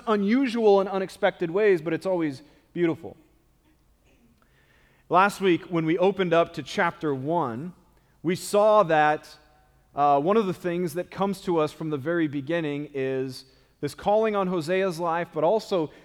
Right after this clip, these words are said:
these words that are kind of like judgment words, judgment oracles. We're gonna see that again as we get to Hosea chapter two as well. But in all of this, one thing that we've been talking about and one thing that we focused our first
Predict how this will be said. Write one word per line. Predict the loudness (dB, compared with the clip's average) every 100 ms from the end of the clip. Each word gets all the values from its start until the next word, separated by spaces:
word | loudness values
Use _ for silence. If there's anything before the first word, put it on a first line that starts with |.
| -6
these | -6 -4
words | 2 6 6 6 2
that | 2 2 -2 -12
are | -12
kind | -8 -4 -4
of | -2
like | -2 -2 -6 -4
judgment | 0 0 -2 -8 -10 -10
words, | -10 -10 -14 -12
judgment | 0 0 0 -6
oracles. | -8 -10 -10
We're | -6
gonna | -6
see | -6 -2
that | -2
again | 0 -2 -2
as | -4
we | -6
get | -8 -6
to | -4 -4 -4 -16 -12 -2
Hosea | -2 2 2 2 0
chapter | -4 -2 -2 -6
two | -10 -6 -2 -2 -2 -10 -20 _ -8
as | -8
well. | -2 0 0 -2 -14 _ _ _ _ _ _ _ _ _ _ -20 _ _ 2
But | 4
in | 6
all | 6 4
of | 2
this, | -2 -2 -2
one | -4
thing | -2 -2
that | -2
we've | -2 -2
been | -4
talking | 0 0 0 -2
about | 0 2 2
and | 0
one | -2
thing | -2
that | -2
we | -2
focused | 0 -2 -2 -4
our | -4
first | -2 0 0